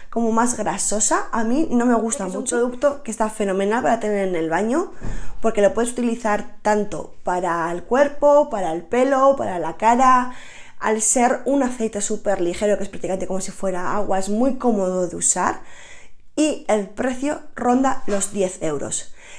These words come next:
Speaker 1: Si queréis, eh, utilizar mi código de descuento, que es necasu cinco, os hacen un dos por ciento o un cinco por ciento si es vuestra primera, si es vuestra primera compra. Em, dar las gracias a YesStyle por haberme mandado este producto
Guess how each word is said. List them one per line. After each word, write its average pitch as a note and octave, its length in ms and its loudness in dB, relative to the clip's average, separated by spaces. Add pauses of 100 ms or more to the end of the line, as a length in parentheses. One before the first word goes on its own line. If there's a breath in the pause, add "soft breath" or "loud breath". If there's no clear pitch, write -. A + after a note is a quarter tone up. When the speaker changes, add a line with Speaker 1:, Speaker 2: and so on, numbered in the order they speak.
Speaker 1:
Si - 280 2
queréis, A3+ 640 4
eh, G3+ 240 4
utilizar G3+ 440 0
mi G3+ 120 2
código G3+ 320 2
de F3+ 100 0
descuento, G3 500 0
que F#3+ 140 -2
es F#3+ 140 0
necasu F3+ 500 -2
cinco, C#4+ 600 0 (580 loud breath)
os B3 140 0
hacen B3 280 0
un B3+ 180 2
dos B3 180 4
por G#3+ 140 -4
ciento A#3+ 440 -2
o F4 80 6
un F4 240 4
cinco F#3+ 340 -4
por G#3 140 -6
ciento A#3+ 220 -2
si C4+ 80 -4
es A3 100 -4
vuestra G3+ 220 -8
primera, F3+ 480 -8
si - 160 -8
es G#3 180 -10
vuestra G3 280 -6
primera E3+ 360 -8
compra. - 420 -12 (880 loud breath)
Em, G3+ 580 4
dar A3+ 140 4
las A#3+ 120 4
gracias G3+ 280 -2
a G3 60 0
YesStyle G#3+ 500 0
por B3 160 0
haberme G3+ 240 2
mandado G3 280 0
este F#3+ 200 -4
producto C4+ 760 0